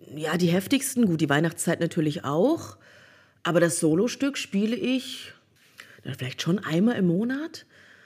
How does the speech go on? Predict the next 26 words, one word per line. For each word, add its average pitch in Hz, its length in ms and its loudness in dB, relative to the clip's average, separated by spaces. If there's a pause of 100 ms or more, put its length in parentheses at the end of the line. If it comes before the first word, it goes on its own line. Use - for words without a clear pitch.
Wobei 175 300 6
jetzt 190 200 4
das 185 120 -2
andere 196 260 0
Stück, 233 380 -2
ähm, 175 320 4
wird 185 100 -2
von 180 180 2
einer 175 120 2
Agentur 208 840 -2
vertreten. 247 760 -2 (500)
Und 170 380 0
da 170 160 4
wollen 180 240 6
wir 180 60 4
jetzt 170 200 2
auf 151 120 -4
lange 170 260 2
Sicht 175 240 -2
auf, 160 320 -4
ähm, 151 480 -2 (320)
achtzig 160 340 -2
Shows 151 300 2
im 139 100 0
Jahr, 117 380 0 (240)
Minimum. 139 500 0